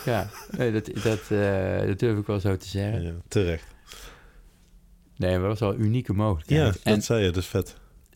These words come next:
Speaker 1: En, eh, we hebben het er eerder ook over gehad. Die man heeft dus, die heeft twee zoons verloren. Eentje van vijftien.
Speaker 2: Twee ook, hè? Ja.
Speaker 1: Twee, ja. Eh, een jongen van, van, zijn zoontje van vijftien, eh, ehm, verongelukt.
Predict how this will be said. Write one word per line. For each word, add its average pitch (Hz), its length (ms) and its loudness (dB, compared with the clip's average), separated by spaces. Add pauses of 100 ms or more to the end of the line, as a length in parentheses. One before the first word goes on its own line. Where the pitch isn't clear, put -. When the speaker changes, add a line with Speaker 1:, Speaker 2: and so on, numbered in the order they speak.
(200)
Speaker 1:
En, 98 380 0
eh, - 100 -20
we - 60 -4
hebben 107 240 2
het 120 100 -2
er 127 60 4
eerder 135 220 4
ook 104 180 2
over 107 180 2
gehad. 95 160 0
Die 110 80 -2
man 120 180 0
heeft 104 220 0
dus, 101 240 -2
die 107 120 2
heeft 95 220 0
twee 117 500 0
zoons 92 680 -2 (100)
verloren. 120 640 -2
Eentje 101 280 -4
van 90 260 -4
vijftien. 87 240 -2
Speaker 2:
Twee 127 280 6
ook, 92 140 2
hè? 113 60 4
Ja. 131 280 -2
Speaker 1:
Twee, 101 380 -4 (100)
ja. 101 360 -4 (1080)
Eh, - 220 -14 (360)
een 107 120 -4
jongen 110 260 0
van, 92 200 -2
van, - 220 -6 (260)
zijn 104 180 -4
zoontje 101 260 0
van 95 140 0
vijftien, 117 600 -2 (340)
eh, 101 400 -4
ehm, 101 220 -4 (720)
verongelukt. 113 680 -2